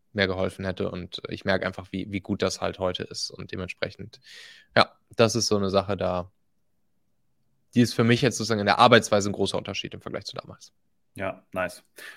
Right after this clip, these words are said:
Speaker 2: Michael, zum Schluss noch ein paar coole Q and As. Schnelle, wie
Speaker 1: Mhm.
Speaker 2: sagt man das? Schnelle Frage, schnelle Antwort. Bist du ready?
Speaker 1: Yes.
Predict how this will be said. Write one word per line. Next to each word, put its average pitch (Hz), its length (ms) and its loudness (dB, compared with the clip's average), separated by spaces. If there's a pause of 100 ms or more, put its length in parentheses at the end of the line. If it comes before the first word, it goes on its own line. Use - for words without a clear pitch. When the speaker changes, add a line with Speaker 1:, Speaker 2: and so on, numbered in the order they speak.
Speaker 2:
Michael, 113 260 2
zum 123 140 -2
Schluss - 440 0
noch 123 140 2
ein 131 80 0
paar 127 360 2
coole 139 500 2
Q - 240 0
and 117 100 4
As. 87 400 -2
Schnelle, 127 520 0
wie 107 80 0
Speaker 1:
Mhm. - 60 2
Speaker 2:
sagt 196 140 4
man 107 80 -4
das? 98 100 -4
Schnelle 127 220 -2
Frage, 139 400 4
schnelle 120 320 2
Antwort. 95 380 0
Bist 113 200 -6
du 113 80 -2
ready? 120 240 10
Speaker 1:
Yes. - 200 -4